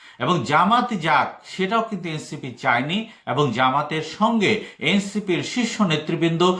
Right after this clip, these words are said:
বারবার যোগাযোগ করেছেন, তাদেরকে এই অনুষ্ঠানে না যাওয়ার জন্য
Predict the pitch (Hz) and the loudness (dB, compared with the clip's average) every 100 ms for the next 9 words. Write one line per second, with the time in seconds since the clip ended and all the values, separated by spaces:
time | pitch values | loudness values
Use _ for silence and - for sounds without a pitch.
0 | - - 98 95 156 196 190 175 117 170 | -4 -12 -8 0 2 4 2 -2 2 4
1 | 202 143 156 156 156 156 160 160 180 175 | 4 0 -2 -2 -2 -6 -6 -6 -6 -8
2 | - _ - - 151 151 175 175 175 143 | -12 _ -14 4 4 4 0 0 0 0
3 | 160 - 175 156 117 135 151 151 131 147 | -2 -4 -6 0 2 4 4 2 0 -4
4 | 147 151 | 0 -2